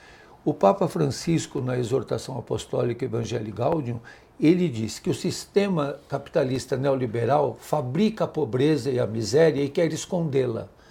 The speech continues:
Então nós produzimos pessoas doentes, desfiguradas, é, perturbadas, desordenadas emocionalmente,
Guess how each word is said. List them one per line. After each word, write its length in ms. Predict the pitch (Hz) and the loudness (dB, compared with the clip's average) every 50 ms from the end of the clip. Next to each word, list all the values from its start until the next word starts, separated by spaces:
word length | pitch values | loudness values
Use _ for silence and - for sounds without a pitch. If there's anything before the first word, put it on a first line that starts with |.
| - - - | -20 -12 -4
Então 140 | - 175 156 | -2 0 2
nós 180 | 160 160 151 | 2 2 0
produzimos 640 | - - 170 151 131 143 135 110 135 120 117 107 - | 0 0 0 0 0 0 -2 -2 -2 -4 -6 -8 -6
pessoas 420 | - 143 123 - - 135 131 104 | -6 -6 -4 -2 0 0 0 -2
doentes, 760 | 113 127 170 180 165 139 131 123 113 - - - - - - - - - - - _ - | 0 2 2 4 4 2 -2 -4 -6 -8 -12 -18 -18 -18 -18 -20 -20 -20 -20 -18 _ -10
desfiguradas, 1160 | 127 117 135 - - - 160 127 104 139 160 170 143 135 131 131 110 120 123 120 117 - - - - - - - - | -10 -8 -8 -6 -4 -4 -2 0 2 4 4 4 4 4 2 -2 -2 -2 -4 -4 -4 -8 -12 -18 -20 -20 -16 -6 -2
é, 600 | - 139 127 127 127 123 120 117 117 117 120 123 - - _ _ _ _ _ _ _ - - - - - - - _ _ - - - - _ - - _ _ _ _ - | 2 2 4 4 4 4 2 2 0 -2 -4 -8 -10 -14 _ _ _ _ _ _ _ -20 -20 -20 -20 -20 -20 -20 _ _ -20 -20 -20 -20 _ -20 -20 _ _ _ _ 4
perturbadas, 1200 | 175 165 - 165 - 185 175 160 135 147 143 143 139 139 139 120 127 127 127 117 - - - - - | 6 6 6 6 4 4 4 4 2 2 2 2 2 0 0 0 0 0 0 -2 -6 -10 -14 -14 -12
desordenadas 1400 | - 113 101 160 156 131 156 170 156 147 151 160 143 135 139 143 139 135 127 113 127 127 127 110 - - - - - - - - - - | -8 -4 0 0 2 4 4 2 2 2 -2 -2 -2 0 0 0 0 0 -2 -2 -2 -2 -2 -4 -6 -12 -18 -20 -20 -20 -20 -20 -6 0
emocionalmente, 1300 | - 135 135 127 120 - - 143 127 131 139 147 143 143 69 - - 67 - 113 - - 135 120 | 0 0 2 0 -2 -2 -4 -4 -2 0 0 0 0 0 -2 -2 -2 -4 -4 -6 -4 -4 -4 -4